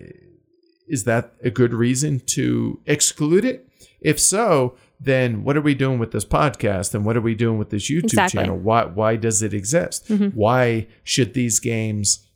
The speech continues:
Speaker 1: get any kind of recognition then if that's the case? And I completely disagree with
Speaker 2: Mm-hmm.
Speaker 1: that.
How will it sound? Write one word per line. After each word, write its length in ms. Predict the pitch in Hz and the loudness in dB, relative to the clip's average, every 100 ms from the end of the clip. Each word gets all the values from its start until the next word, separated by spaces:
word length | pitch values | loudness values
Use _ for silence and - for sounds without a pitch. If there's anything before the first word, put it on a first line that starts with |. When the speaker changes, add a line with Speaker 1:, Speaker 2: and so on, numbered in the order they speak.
| - | -4
Speaker 1:
get 200 | 123 - | -4 0
any 200 | 160 190 | 0 2
kind 260 | 160 127 110 | 2 0 0
of 120 | 90 | 2
recognition 760 | 104 98 101 104 101 - 92 90 | 0 0 -4 -4 -4 -2 -4 -4
then 180 | 90 | -6
if 180 | 90 - | -8 -10
that's 320 | - 160 165 - | 0 0 2 -2
the 120 | - | -8
case? 280 | - - - | -8 -6 -4
And 100 | 92 | -4
I 80 | 104 | -6
completely 760 | 117 - - 285 247 - 123 | -6 -8 -4 -2 -2 -4 -6
disagree 580 | - 101 - 90 92 82 | -4 -4 -2 -2 -6 -6
with 160 | - | -6
Speaker 2:
Mm-hmm. 300 | 220 202 208 | -4 -2 -2
Speaker 1:
that. 60 | 202 | -2